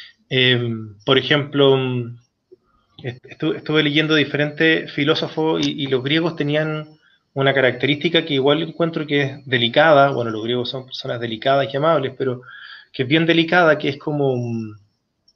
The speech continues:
dejar en general un espacio importante para que cada cual fuera definiendo lo que era felicidad para él. Entonces te daban ciertas recomendaciones, consejos, pero no se metían derechamente en la felicidad de esto. Em,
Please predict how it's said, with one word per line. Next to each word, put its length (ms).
dejar 680
en 100
general 560
un 100
espacio 400
importante 600
para 140
que 120
cada 240
cual 380
fuera 260
definiendo 600
lo 140
que 200
era 240
felicidad 420
para 240
él. 200
Entonces 260
te 80
daban 460
ciertas 340
recomendaciones, 880
consejos, 720
pero 100
no 80
se 100
metían 340
derechamente 680
en 80
la 100
felicidad 420
de 140
esto. 280
Em, 520